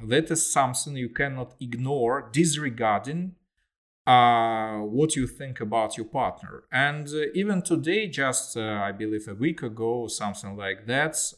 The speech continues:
Sergei Naryshkin, the head of Russian intelligence, met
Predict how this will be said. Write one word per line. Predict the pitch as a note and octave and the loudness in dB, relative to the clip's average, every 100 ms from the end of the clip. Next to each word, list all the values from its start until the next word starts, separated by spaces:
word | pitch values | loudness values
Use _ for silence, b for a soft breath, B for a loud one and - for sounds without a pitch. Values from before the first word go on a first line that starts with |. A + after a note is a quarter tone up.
| _ | _
Sergei | - C#3 B2+ B2 | -2 -2 -2 -4
Naryshkin, | A2+ A2 A2 B2 - B2+ G#2+ | -6 -2 -2 -4 -6 -10 -8
the | G2+ | -8
head | A2 G#2+ | -8 -10
of | G#2 | -6
Russian | A2 A2 - A2 | -4 -4 -4 -12
intelligence, | G#2+ A2 A2+ A#2+ A#2 C3+ D3+ - - B B B B | -12 -10 -6 -6 -6 -10 -10 -12 -16 B B B B
met | - B2 C3 C3 | 0 2 2 2